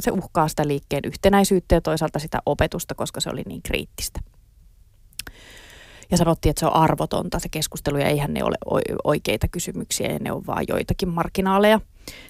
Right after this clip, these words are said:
tai joitakin marginaalisia henkilöitä.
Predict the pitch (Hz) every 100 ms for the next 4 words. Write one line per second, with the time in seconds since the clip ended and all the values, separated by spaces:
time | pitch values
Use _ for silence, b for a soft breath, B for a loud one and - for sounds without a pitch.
0 | - - - - - - 185 185 180 180
1 | 180 180 208 180 - - b b b b
2 | 190 196 196 190 180 175 185